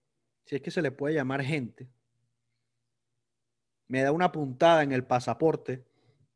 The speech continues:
saber que hay venezolanos así todavía, ¿no? Pasaporte vencido,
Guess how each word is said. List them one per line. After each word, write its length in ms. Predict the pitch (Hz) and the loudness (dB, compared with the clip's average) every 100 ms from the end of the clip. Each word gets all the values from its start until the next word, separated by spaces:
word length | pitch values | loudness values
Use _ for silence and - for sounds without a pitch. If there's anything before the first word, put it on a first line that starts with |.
| _ _ _ _ | _ _ _ _
saber 340 | - 135 135 131 | -2 2 2 4
que 80 | 156 | 4
hay 60 | |
venezolanos 600 | 160 156 - 123 127 156 | 4 2 0 -2 -2 -2
así 240 | 135 - 139 | -2 -2 -2
todavía, 520 | 123 110 127 120 101 | 0 2 2 0 -2
¿no? 200 | 143 147 - 143 - 143 - _ _ _ _ _ _ _ _ _ - | -10 -10 -8 -8 -8 -16 -16 _ _ _ _ _ _ _ _ _ -8
Pasaporte 680 | 117 104 - 117 113 160 | -8 -8 -8 -8 -6 -8
vencido, 840 | 151 92 - - - 123 92 76 | -8 -10 -16 -18 -14 -12 -12 -16